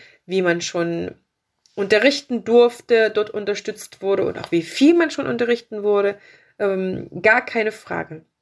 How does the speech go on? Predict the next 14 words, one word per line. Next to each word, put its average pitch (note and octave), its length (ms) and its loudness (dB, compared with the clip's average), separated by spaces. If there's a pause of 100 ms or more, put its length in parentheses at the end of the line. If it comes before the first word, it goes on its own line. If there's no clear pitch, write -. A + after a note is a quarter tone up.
(1400)
In F#3+ 140 -2
jedem A#3+ 260 2
Falle B3+ 480 2 (1000)
gehe F#3+ 200 0
ich E3+ 160 0
davon G#3+ 320 0
aus, F#3 560 0
dass G3 280 0
du G3 100 -6
schon F3 400 -2 (240)
Experte F3 600 0
oder F3 140 0
Expertin E3+ 680 -6
bist. - 480 -4